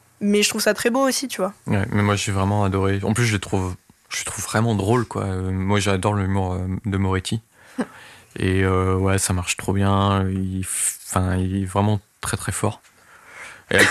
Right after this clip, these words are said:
Speaker 2: tout ce que, <laughs> tout ce que t'as dit, oui, je suis complètement d'accord, hein.
Speaker 1: Mm.
Speaker 2: Vraiment, euh, Moretti, euh, son champ du signe.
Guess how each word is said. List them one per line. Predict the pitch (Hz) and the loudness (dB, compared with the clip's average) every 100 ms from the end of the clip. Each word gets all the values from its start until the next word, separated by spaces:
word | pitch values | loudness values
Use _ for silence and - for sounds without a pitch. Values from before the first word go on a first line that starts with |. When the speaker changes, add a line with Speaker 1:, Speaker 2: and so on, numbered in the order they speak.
| - | 6
Speaker 2:
tout | |
ce | 180 - | 4 4
que, | 113 107 | 4 2
<laughs> | 101 | 0
tout | - 107 | -4 -6
ce | |
que | - | -4
t'as | 101 98 | -2 0
dit, | 117 | 2
oui, | 113 107 | 2 0
je | - | -2
suis | 95 95 | -4 -4
complètement | 95 92 95 | -2 -2 0
d'accord, | 98 - 107 | -2 0 0
hein. | 98 92 | 0 -2
Speaker 1:
Mm. | 90 - - | -6 -8 -4
Speaker 2:
Vraiment, | 95 104 98 | -2 0 0
euh, | 90 | 0
Moretti, | 90 92 - 113 104 | -2 -2 -4 -2 0
euh, | 92 | 0
son | 87 - | -2 -2
champ | 95 104 | 0 0
du | 95 | 0
signe. | - 107 | 0 0